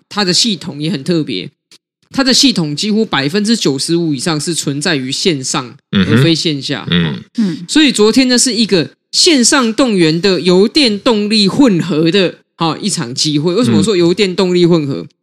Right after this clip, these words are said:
Speaker 1: 因为呢，它既综合了社运，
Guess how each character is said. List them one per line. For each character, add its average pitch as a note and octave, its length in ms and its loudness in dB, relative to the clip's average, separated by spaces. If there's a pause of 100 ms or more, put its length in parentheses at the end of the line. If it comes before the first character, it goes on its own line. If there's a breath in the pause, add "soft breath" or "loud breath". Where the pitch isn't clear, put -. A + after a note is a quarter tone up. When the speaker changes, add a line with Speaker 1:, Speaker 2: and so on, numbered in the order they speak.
(200 loud breath)
Speaker 1:
因 E4+ 140 2
为 E4 100 6
呢， A#3 180 2
它 C4+ 200 0
既 C#4 280 0
综 B3+ 380 0
合 E3+ 240 2
了 F3 240 2 (340)
社 B3 320 2
运， F3+ 280 4